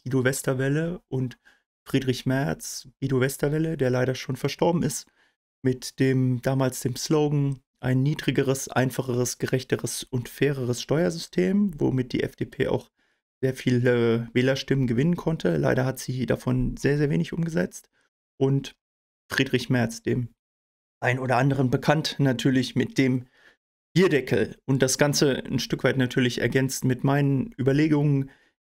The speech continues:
Ideen zum Thema und einem, ja, Nachhaltigkeitsmodell im Steuersystem und einem Ehrenamtsmodell, was ich euch jetzt kurz vorstellen werde. Und ja, viel Spaß. Ja, der Kerngedanke ist natürlich,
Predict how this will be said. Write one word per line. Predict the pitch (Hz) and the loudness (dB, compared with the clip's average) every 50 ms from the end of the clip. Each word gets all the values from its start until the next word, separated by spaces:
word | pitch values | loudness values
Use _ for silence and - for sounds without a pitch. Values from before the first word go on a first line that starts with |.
| _ _ - | _ _ -6
Ideen | 123 117 123 127 127 127 127 123 127 127 127 226 233 - - _ _ _ _ _ _ _ _ _ _ _ _ _ _ _ _ - | -2 0 2 2 4 4 4 4 2 2 0 0 -4 -6 -12 _ _ _ _ _ _ _ _ _ _ _ _ _ _ _ _ -2
zum | - 127 120 123 120 120 120 - | 0 2 2 2 2 0 -2 -2
Thema | - 135 127 127 131 131 127 123 123 123 123 120 | 0 2 2 4 4 4 2 2 2 2 2 0
und | - - - 123 123 120 - - | 0 0 0 0 0 0 -2 -2
einem, | 131 123 120 123 123 127 127 127 123 131 | 0 2 2 2 2 2 2 0 0 -2
ja, | 135 120 131 139 127 123 | 0 0 0 0 0 0
Nachhaltigkeitsmodell | 123 127 131 143 - - 139 135 131 - - - - 131 123 117 - - - - 143 135 135 120 123 123 123 123 120 117 117 | 0 0 0 0 2 0 0 0 -2 -4 -4 -2 0 0 2 0 0 -4 -4 -2 0 0 2 2 2 2 2 2 2 0 0
im | - 127 131 131 | 0 0 0 0
Steuersystem | 127 - - 127 123 120 120 117 - - - - - - 135 131 - - | -2 -2 0 0 2 2 2 0 -2 -6 -8 -10 -6 -4 -2 -2 -2 -2
und | - - - | -4 -6 -6
einem | - - - - | -8 -8 -8 -6
Ehrenamtsmodell, | - - - 64 - - - - - - - - - - - - - - - - | -6 -4 -4 -4 -4 -4 -6 -8 -10 -10 -12 -12 -12 -10 -10 -10 -10 -10 -10 -10
was | - - - | -10 -8 -8
ich | 143 - - | -8 -8 -6
euch | - - - - - | -6 -6 -6 -4 -4
jetzt | - - - - - - - - _ _ _ _ _ _ _ - | -4 -4 -4 -6 -12 -14 -16 -20 _ _ _ _ _ _ _ -8
kurz | - - - | -6 -6 -6
vorstellen | - - 135 135 - - - 151 156 151 | -4 -2 -2 -2 0 0 0 0 2 2
werde. | 165 175 180 196 214 226 226 - | 2 0 2 0 0 -2 -4 -6
Und | - 147 147 151 156 156 156 151 151 156 156 156 156 - - 147 - - - | -4 -2 -2 0 0 0 -2 -2 -2 -2 -2 -2 -2 -4 -4 -6 -6 -4 -2
ja, | - 185 208 - - _ _ _ _ _ _ _ _ _ | 0 0 -2 -4 -10 _ _ _ _ _ _ _ _ _
viel | - - | -12 -12
Spaß. | - - - 170 214 - - - - _ _ _ _ _ _ _ _ _ _ | -6 -4 -2 -2 -2 -4 -10 -16 -20 _ _ _ _ _ _ _ _ _ _
Ja, | - 143 147 | -8 -6 -4
der | 151 143 123 | -4 -4 -2
Kerngedanke | - 156 165 165 143 131 127 120 123 120 139 131 | 0 0 2 2 2 0 0 0 0 0 0 -2
ist | - 123 - - | -2 -2 -2 -2
natürlich, | 143 135 - - 139 123 123 117 - - - | -2 -2 0 0 0 0 0 -2 -4 -8 -16